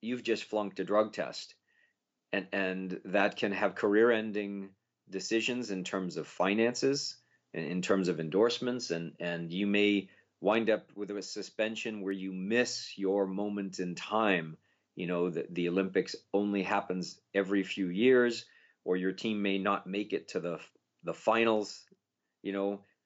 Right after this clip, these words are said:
uh, or the championship, you know, the next year, and when you're suspended. So, you know, the implications can be profound for a contamination, but, uh, you know, not the same for every person. Uh,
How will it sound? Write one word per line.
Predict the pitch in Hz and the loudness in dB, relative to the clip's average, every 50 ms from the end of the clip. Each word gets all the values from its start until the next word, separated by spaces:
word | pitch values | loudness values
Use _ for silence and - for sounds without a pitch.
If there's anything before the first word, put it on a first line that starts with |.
| _ _ _ - | _ _ _ -8
uh, | 73 80 82 | -6 -4 -2
or | 73 90 92 | -2 -2 -2
the | 80 | -2
championship, | - - - 120 117 107 107 113 107 101 98 - - 104 95 - - _ _ _ _ _ | -2 0 2 2 2 2 0 -4 -6 -6 -6 -4 -4 -4 -4 -6 -8 _ _ _ _ _
you | - 101 98 | -10 -8 -6
know, | 95 95 95 | -4 -4 -4
the | 87 82 80 | -4 -6 -4
next | 90 104 120 120 120 - - | -2 0 0 0 0 -2 -4
year, | 113 110 104 104 104 104 104 - - | 0 2 4 4 4 2 0 -4 -10
and | 87 87 92 | -10 -6 -6
when | 95 95 | -4 -2
you're | 92 92 92 90 | 2 2 2 2
suspended. | 90 - 82 78 - - 113 113 113 110 110 107 107 - - - - - _ _ _ - | 2 -2 -8 -6 -2 2 4 4 4 4 2 0 0 -2 -12 -18 -20 -20 _ _ _ -8
So, | - - 120 113 104 98 - | -2 2 4 4 4 4 2
you | - 101 - - 113 | -2 -8 -10 -8 -6
know, | 110 107 | -6 -4
the | 104 123 | -2 -2
implications | 143 143 143 101 - - 120 117 - 117 104 92 | -2 -2 -2 -6 -4 -2 -2 -2 -2 -4 -8 -8
can | - 101 92 90 | -8 -10 -10 -8
be | 82 90 92 92 90 _ _ - | -8 -8 -10 -10 -10 _ _ -6
profound | - - 92 - - - 107 113 123 123 113 95 | -2 0 0 0 2 2 2 4 4 4 2 0
for | - - 90 87 85 | -2 -2 -2 -2 -2
a | 73 - 87 | -2 -4 -4
contamination, | - - 90 82 - - 104 104 101 98 92 92 95 104 - - 135 131 131 117 | -4 -6 -8 -6 -4 -4 -2 -2 -2 -2 -2 -2 -2 -2 -2 -2 -4 -4 -2 0
but, | 98 104 98 92 - _ _ _ - _ _ _ _ - | 2 4 2 2 0 _ _ _ -20 _ _ _ _ 0
uh, | 90 92 92 92 90 - | 2 4 4 4 2 0
you | - 101 101 | -4 -4 -4
know, | 98 98 98 95 - _ _ | -4 -4 -4 -6 -8 _ _
not | - 95 110 117 113 - | -6 0 0 0 0 0
the | 113 | -2
same | 107 - 117 107 104 | -4 -2 -2 -2 -2
for | 92 - 98 98 | -2 0 2 2
every | 98 92 95 90 | 2 2 0 -4
person. | 90 - 120 135 135 - 85 73 71 71 _ _ _ _ _ _ _ _ - - | 0 0 0 0 0 -2 -6 -8 -10 -12 _ _ _ _ _ _ _ _ -10 -8
Uh, | 92 90 | -6 -6